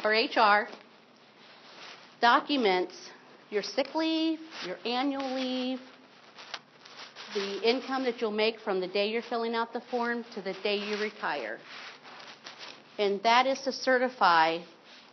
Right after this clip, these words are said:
what you have with sick leave, your annual leave, and all your payouts. We don't keep records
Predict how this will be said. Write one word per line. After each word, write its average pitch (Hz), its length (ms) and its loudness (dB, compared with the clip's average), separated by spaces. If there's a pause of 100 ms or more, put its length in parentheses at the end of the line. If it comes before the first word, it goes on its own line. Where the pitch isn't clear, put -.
(800)
what 208 260 4
you 214 380 -4 (1300)
have 185 420 8 (100)
with 175 140 -2
sick - 320 -4
leave, 233 320 -2 (180)
your 196 160 -4
annual 196 320 0
leave, 190 240 -2
and 202 100 -4
all 175 160 -2
your 175 140 -6
payouts. 135 640 -4 (580)
We 262 200 2
don't 311 200 2
keep 269 240 -4
records 233 420 6